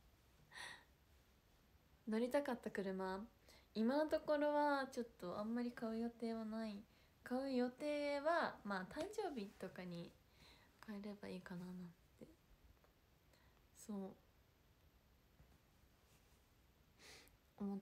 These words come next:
てるので。ミルクありがとうございます。え、そう、全然新幹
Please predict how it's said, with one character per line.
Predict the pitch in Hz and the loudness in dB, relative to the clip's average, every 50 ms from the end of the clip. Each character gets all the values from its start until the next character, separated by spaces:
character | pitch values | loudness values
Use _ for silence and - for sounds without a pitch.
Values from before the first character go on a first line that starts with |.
| - - | -6 -10
て | - - | -10 -10
る | - | -10
の | - 240 240 | -10 -10 -14
で。 | - - - - - - - - - - - _ _ - - - - - - - - - - - - - - - - - - - - - - _ - - - - - - - - - - - - - - - - - - - - - - - - - - - - - - - - - - - | -14 -18 -20 -20 -20 -20 -20 -20 -20 -20 -20 _ _ -20 -20 -20 -20 -20 -20 -20 -20 -20 -20 -20 -20 -20 -20 -20 -20 -20 -20 -20 -20 -20 -20 _ -20 -20 -20 -20 -20 -20 -20 -20 -20 -20 -20 -20 -20 -20 -20 -20 -20 -20 -20 -20 -20 -20 -20 -20 -20 -20 -20 -20 -20 -20 -20 -20 -10 -2 0
ミ | 233 247 | 2 2
ル | 262 247 | 2 0
ク | - - 208 | 0 0 0
あ | |
り | 202 208 208 | 0 2 0
が | 214 214 | 0 -2
と | 214 208 202 | -2 -4 -6
う | |
ご | 220 202 | -6 -6
ざ | 202 - 208 208 | -4 -4 -4 -2
い | 208 | -2
ま | 214 214 220 226 | 0 0 -2 -2
す。 | - - - - - - - - - - - - - - - - - - - - - - - - - - - - - - - | -4 -10 -18 -20 -20 -20 -20 -20 -20 -20 -20 -20 -20 -20 -20 -20 -20 -20 -20 -20 -20 -20 -20 -20 -20 -20 -20 -20 -18 -10 -10
え、 | 220 | -8
そ | - - 208 | -8 -8 -8
う、 | 196 | -6
全 | 196 214 247 269 262 | -2 -2 -2 -2 0
然 | 269 277 277 | 0 0 0
新 | 277 - 294 277 269 | 0 0 -2 -4 -4
幹 | 262 - | -2 -4